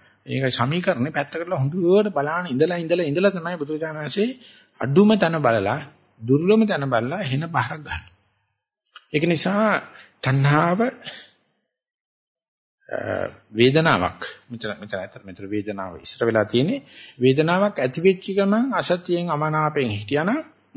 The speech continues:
අසතියෙන්, අසම්පජාඤ්ඤයෙන් අනිවාර්යෙන් ප්‍රේමනාපකම පහළ වෙනවා. තණ්හාව පහළ වෙනවා. ඒ නිසා වේදනා පච්චය තණ්හා කියලා අපි මේ, අ, දොළොස් ආකාර පටිච්චසමුපාදේ කියනවා. මෙතනදී කරන්නේ වේදනා පච්චය පඤ්ඤා.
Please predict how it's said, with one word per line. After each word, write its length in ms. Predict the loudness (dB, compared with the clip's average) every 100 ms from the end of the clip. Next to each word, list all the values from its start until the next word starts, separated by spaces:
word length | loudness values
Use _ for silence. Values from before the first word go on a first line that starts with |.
| -6
අසතියෙන්, 460 | -4 -2 -2 -2 -4
අසම්පජාඤ්ඤයෙන් 640 | -4 -6 -6 -6 -4 -4
අනිවාර්යෙන් 580 | -2 0 0 0 0 -2
ප්‍රේමනාපකම 580 | -2 -4 -2 -2 -4 -8 -8
පහළ 60 | -8 -10
වෙනවා. 160 | -14 _ _ _ _ _ _ _ _ _ _ -20
තණ්හාව 380 | -4 -2 0 -2 -2
පහළ 240 | -4 -4 -6
වෙනවා. 280 | -10 -14 -18 _ -20 _ _ -14
ඒ 40 |
නිසා 240 | -2 2 4
වේදනා 380 | 4 2 0 0
පච්චය 300 | -2 0 0
තණ්හා 440 | 0 -2 -2 -2
කියලා 300 | -2 -6 -6 -8 _ _ _ _ _ -16
අපි 200 | -6 -6 -6 _ _ -20 _
මේ, 280 | -10 -6 -6 -8 _ -20 -20 _
අ, 140 | -4 -2 -2
දොළොස් 300 | -2 -2 0
ආකාර 320 | -2 -2 -4
පටිච්චසමුපාදේ 640 | -4 -6 -6 -6 -6 -4 -6
කියනවා. 340 | -8 -10 -12 -18 _ _ _
මෙතනදී 520 | -2 0 2 2 2
කරන්නේ 360 | 2 2 4 6
වේදනා 380 | 4 4 2 2
පච්චය 360 | 0 0 -2
පඤ්ඤා. 480 | -2 -4 -4 -4 -6